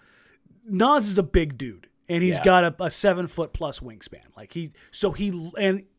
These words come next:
Speaker 1: he's bulky, so he, he looks even bigger than that. Um, but I can see him playing some small ball four, again, much like Gerald Wallace.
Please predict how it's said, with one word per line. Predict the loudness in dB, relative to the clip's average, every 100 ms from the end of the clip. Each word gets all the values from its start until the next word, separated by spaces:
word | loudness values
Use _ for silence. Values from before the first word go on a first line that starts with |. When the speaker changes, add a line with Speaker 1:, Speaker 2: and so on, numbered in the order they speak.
| _
Speaker 1:
he's | -4 0
bulky, | 2 2 -2 -14 _ _ _
so | -2 0
he, | 0 -2 _
he | -4 -4
looks | -4 -6 -6 -8 -8
even | -6 -4 -4
bigger | -6 -6 -4 -6
than | -12 -18
that. | -20 -20 _ _ _ _
Um, | -4 -4 -4 -8 -14 _ _
but | 4 4 -2 _ _ _ -20 _
I | 2
can | 4 0
see | 0
him | -2
playing | 2 2 2
some | -4
small | -2 0
ball | 2 0
four, | 0 0 0 -2 -4
again, | 0 2 2
much | -2 -2
like | -4
Gerald | -4 -4 -4
Wallace. | -4 -4 -4 -6